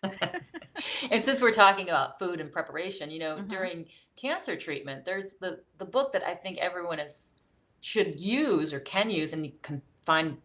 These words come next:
Speaker 1: bits and pieces of it online. Rebecca Katz, K A T Z, wrote a book called The Cancer Fighting Kitchen.
Speaker 2: Mm.
Speaker 1: I think it's the go-to book for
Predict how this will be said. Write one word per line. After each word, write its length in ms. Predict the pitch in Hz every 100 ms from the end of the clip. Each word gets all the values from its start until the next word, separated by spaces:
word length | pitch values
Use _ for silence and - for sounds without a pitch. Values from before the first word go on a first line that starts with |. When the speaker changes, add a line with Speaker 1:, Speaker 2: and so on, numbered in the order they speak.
| -
Speaker 1:
bits 160 | 165
and 100 | 156
pieces 280 | 151 165 147
of 100 | 147
it 100 | 147
online. 500 | - 151 160 170 160
Rebecca 420 | - 180 208 - 311
Katz, 460 | - 135 151 - -
K 200 | - 165
A 160 | 147 160
T 200 | - 160
Z, 320 | 135 151 175
wrote 160 | 160 160
a 40 |
book 220 | 151 156
called 220 | - 147 139
The 40 |
Cancer 340 | - 147 147
Fighting 300 | 147 139 139
Kitchen. 320 | 135 127 131 - _ _ _ _ _ _ -
Speaker 2:
Mm. 480 | 208 240 269 220 160
Speaker 1:
I 160 | - 269
think 160 | 330 320
it's 120 | 277
the 100 | 160
go-to 400 | 151 160 160 165
book 300 | 139 135 -
for 260 | - 139